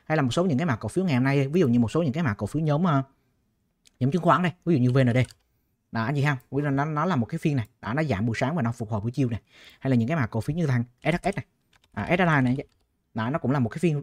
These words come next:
rung lắc buổi sáng và nó sẽ có những cái nhịp phục hồi buổi chiều. Thì khi mà phục hồi buổi chiều thì cái dòng tiền nó vào nó tốt hơn. À, dòng tiền nó gia tăng, gia tăng. Đó, nó có những cái, những cái phiên mà nó gia tăng buổi chiều dòng tiền. Đó, thì đó là cái đặc điểm của một cái phiên test cung. À, với những, rất nhiều những cái ngành, à, nhóm ngành trong cái phiên ngày hôm nay. À, thì về cái mặt vận động á,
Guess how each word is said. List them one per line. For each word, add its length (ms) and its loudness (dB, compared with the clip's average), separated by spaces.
rung 160 2
lắc 160 -2
buổi 140 0
sáng 240 0
và 80 -4
nó 60 -2
sẽ 140 -2
có 100 0
những 140 -2
cái 80 -4
nhịp 160 -2
phục 120 -10
hồi 120 -4
buổi 120 -6
chiều. 160 2
Thì 100 -4
khi 160 6
mà 80 4
phục 100 -4
hồi 80 2
buổi 160 2
chiều 100 2
thì 200 2
cái 140 -4
dòng 140 4
tiền 140 0
nó 80 0
vào 160 2
nó 80 0
tốt 160 2
hơn. 100 2
À, 120 -4
dòng 180 2
tiền 120 2
nó 60 4
gia 140 0
tăng, 180 0
gia 80 0
tăng. 140 0
Đó, 140 -4
nó 80 -2
có 120 -6
những 120 0
cái, 220 0
những 60 -10
cái 80 -2
phiên 200 2
mà 120 2
nó 140 -2
gia 160 0
tăng 180 0
buổi 100 0
chiều 180 0
dòng 160 -4
tiền. 180 -2
Đó, 140 0
thì 100 0
đó 120 2
là 60 -2
cái 120 -2
đặc 120 0
điểm 160 -2
của 80 -2
một 100 -2
cái 80 -4
phiên 140 -4
test 120 -8
cung. 120 0
À, 280 -2
với 180 0
những, 160 -4
rất 180 -4
nhiều 160 2
những 140 -4
cái 80 -4
ngành, 240 -4
à, 140 -4
nhóm 180 0
ngành 140 0
trong 140 -4
cái 80 -4
phiên 160 -2
ngày 80 0
hôm 60 -2
nay. 140 2
À, 120 0
thì 120 2
về 120 2
cái 120 2
mặt 140 2
vận 140 2
động 200 0
á, 80 -2